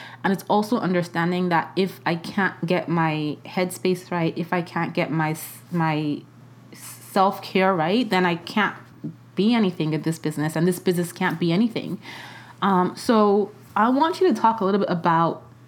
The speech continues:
dealing with the emotions of entrepreneurship, because it's tough, and I don't think it's talked about enough. And I think that it's one of the big factors why, why people quit before quit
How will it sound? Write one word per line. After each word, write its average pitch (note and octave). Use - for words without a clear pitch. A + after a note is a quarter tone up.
dealing F#3
with E3
the E3+
emotions E3
of D#3
entrepreneurship, E3
because D#3+
it's G#3+
tough, F3+
and F#3+
I G#3
don't A3
think G3+
it's F3+
talked -
about E3+
enough. E3
And G3+
I G3
think G#3+
that E3+
it's E3+
one F#3+
of E3
the E3
big F3+
factors E3+
why, E3+
why F#3
people F#3
quit -
before E3+
quit -